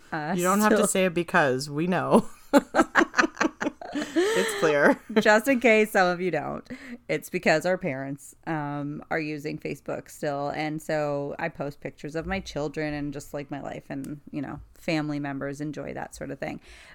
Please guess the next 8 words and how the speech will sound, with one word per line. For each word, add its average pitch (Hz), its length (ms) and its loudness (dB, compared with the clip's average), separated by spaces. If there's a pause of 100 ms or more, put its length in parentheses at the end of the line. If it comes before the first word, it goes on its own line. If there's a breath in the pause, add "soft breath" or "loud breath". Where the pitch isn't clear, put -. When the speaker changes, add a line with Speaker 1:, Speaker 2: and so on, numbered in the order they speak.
Speaker 1:
But 220 240 8 (440)
I 208 140 6
noticed 202 680 2 (540)
over 190 180 2
the 180 80 -4
past 160 380 2
little 160 180 -2
while, 151 460 2